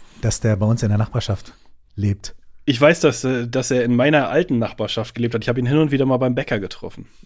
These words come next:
Speaker 1: Ich hab ihn neulich auch im Café getroffen.
Speaker 2: Das war der surrealste
Speaker 1: Wahnsinn,
Speaker 2: Moment,
Speaker 1: oder?
Speaker 2: äh, meiner gesamten Zeit in Berlin-Neukölln, als plötzlich, ähm, äh, Tricky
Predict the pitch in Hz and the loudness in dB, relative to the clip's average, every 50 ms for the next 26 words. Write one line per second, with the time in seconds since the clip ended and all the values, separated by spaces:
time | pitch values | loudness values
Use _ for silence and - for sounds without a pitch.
0 | - - 131 - - 135 - 143 123 123 131 139 135 117 127 117 110 110 - 117 | -6 -4 0 4 4 4 4 4 2 4 4 4 2 2 0 0 0 0 0 0
1 | - - 117 120 117 117 - - 95 92 85 92 87 - - - - - _ - | 0 2 0 0 0 0 -2 -2 -4 -2 -2 -4 -6 -6 -12 -20 -20 -20 _ -20
2 | - _ _ _ _ _ _ _ _ - - - - _ _ _ - - - 143 | -20 _ _ _ _ _ _ _ _ -20 -20 -20 -20 _ _ _ -10 -4 2 4
3 | 131 123 123 117 117 139 139 139 147 - - 151 147 - 117 113 120 127 120 113 | 6 6 6 4 6 4 6 6 6 4 6 4 4 4 6 6 8 8 6 6
4 | 110 104 98 - 95 101 117 123 120 117 113 110 107 110 110 107 107 104 113 110 | 6 6 6 4 4 4 2 0 0 0 -2 -2 -2 -2 -2 -2 -2 -4 -2 -2
5 | 117 113 131 120 123 117 - - 113 113 110 110 110 107 110 107 107 113 117 117 | -2 -2 -2 -4 -6 -8 -4 -2 -2 -2 -2 -4 -6 -4 -4 -2 -2 -2 -2 -2
6 | 110 107 104 - - - 123 120 104 92 95 - - - 117 110 - - 117 107 | -2 -2 -4 -6 -2 -2 0 0 -2 -4 -8 -10 -6 -4 -4 -4 -4 -4 -8 -8
7 | 104 - - 110 107 104 104 98 95 - - - - - - - - - - - | -8 -8 -8 -6 -6 -6 -6 -8 -10 -12 -16 -20 -20 -20 -20 -20 -20 -20 -20 -20
8 | - - - 113 101 101 - - - 135 139 135 - 113 107 98 101 | -20 -10 -8 -6 -6 -6 -6 -2 2 2 2 0 0 -6 -6 -6 -8